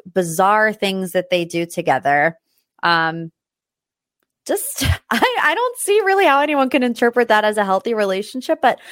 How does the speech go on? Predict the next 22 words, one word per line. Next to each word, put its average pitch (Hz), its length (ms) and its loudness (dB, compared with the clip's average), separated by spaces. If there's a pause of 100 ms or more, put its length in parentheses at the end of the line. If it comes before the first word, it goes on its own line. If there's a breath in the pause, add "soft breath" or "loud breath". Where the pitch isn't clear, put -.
(360 loud breath)
I 214 100 2
hope 220 300 0
that 339 220 -2
they're 233 340 4
okay. 185 680 0
Of 269 140 -6
course, 208 340 0
everybody 185 380 -4
deserves 180 920 -2 (560)
love. 202 720 0
Um, 185 640 -2
but 180 340 2
I 170 120 -10
think 226 220 -10
that - 120 -20
there's 277 200 -8
some, 233 400 -8 (260)
some 196 280 -10
stuff - 600 -6 (1500)
going 190 360 -4 (160)
on 170 380 -2
there 359 540 0